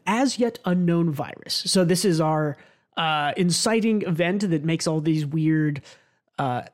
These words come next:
evolutions, I guess you could say, happen. Um, "Galapagos Islands became a lawless, untouchable jungle to us overnight. Um,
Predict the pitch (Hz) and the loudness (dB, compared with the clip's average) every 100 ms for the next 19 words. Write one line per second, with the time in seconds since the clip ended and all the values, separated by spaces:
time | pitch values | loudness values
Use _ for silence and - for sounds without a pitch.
0 | _ - - 180 175 190 170 - 175 175 | _ -14 0 2 4 2 2 0 0 -2
1 | - 170 175 - 170 165 - 156 156 147 | -2 -2 -4 -6 -8 -6 -6 -6 -8 -8
2 | 156 151 _ - 156 147 139 135 _ _ | -8 -10 _ -6 -2 -2 -4 -8 _ _
3 | _ _ 175 175 175 165 196 196 160 170 | _ _ -2 2 2 2 4 2 2 0
4 | 160 156 143 151 220 233 - 190 175 208 | 0 0 0 0 2 0 0 -4 -2 -4
5 | - 175 160 180 175 - - - - - | -2 -6 -2 -2 -4 -8 -14 -12 -12 -6
6 | 156 139 127 - _ _ _ _ 131 127 | -6 -6 -8 -14 _ _ _ _ -10 -10
7 | 123 | -10